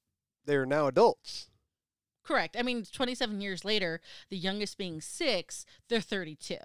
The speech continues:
Speaker 1: Right,
Speaker 2: The
Speaker 1: so
Speaker 2: oldest being twelve, they're thirty-nine.
Speaker 1: Right.
Speaker 2: So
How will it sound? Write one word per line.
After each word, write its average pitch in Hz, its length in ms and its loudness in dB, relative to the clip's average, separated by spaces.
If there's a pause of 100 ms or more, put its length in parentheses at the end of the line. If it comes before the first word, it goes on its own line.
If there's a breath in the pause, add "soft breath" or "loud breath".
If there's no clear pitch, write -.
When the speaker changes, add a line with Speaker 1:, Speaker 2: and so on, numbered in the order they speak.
(220)
Speaker 1:
Right, 143 200 0
Speaker 2:
The - 180 -4
Speaker 1:
so - 100 6
Speaker 2:
oldest 202 380 2
being 185 340 -2
twelve, 170 600 2
they're 196 120 -2
thirty-nine. 156 800 -8
Speaker 1:
Right. 135 240 -6 (320 loud breath)
Speaker 2:
So 220 200 2